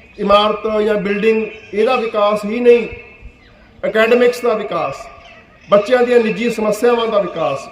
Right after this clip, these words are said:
ਬੱਚਿਆਂ ਦੀਆਂ ਉਹ ਸਮੱਸਿਆਵਾਂ ਜਿਨ੍ਹਾਂ ਬਾਰੇ ਪ੍ਰਿੰਸੀਪਲ ਔਜਲਾ ਸਾਹਿਬ ਵਰਗੇ ਜਿਹੜੇ ਦਾਨਸ਼ਵਰ ਨੇ ਜਾਂ ਨੀਤੀਵਾਨ ਨੇ ਜਾਂ ਸਿੱਖਿਆ ਸ਼ਾਸਤਰੀ ਨੇ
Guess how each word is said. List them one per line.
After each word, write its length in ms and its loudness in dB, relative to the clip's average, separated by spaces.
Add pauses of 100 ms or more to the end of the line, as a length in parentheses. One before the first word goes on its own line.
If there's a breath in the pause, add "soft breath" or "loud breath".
(540)
ਬੱਚਿਆਂ 300 0
ਦੀਆਂ 120 0
ਉਹ 180 0
ਸਮੱਸਿਆਵਾਂ 840 -2 (480)
ਜਿਨ੍ਹਾਂ 260 0
ਬਾਰੇ 240 2
ਪ੍ਰਿੰਸੀਪਲ 460 -8
ਔਜਲਾ 460 0
ਸਾਹਿਬ 280 -2
ਵਰਗੇ 260 -2
ਜਿਹੜੇ 400 -2
ਦਾਨਸ਼ਵਰ 580 -4
ਨੇ 160 -6
ਜਾਂ 160 -4
ਨੀਤੀਵਾਨ 540 -6
ਨੇ 120 -6
ਜਾਂ 260 -6
ਸਿੱਖਿਆ 280 -10
ਸ਼ਾਸਤਰੀ 440 -8
ਨੇ 220 -2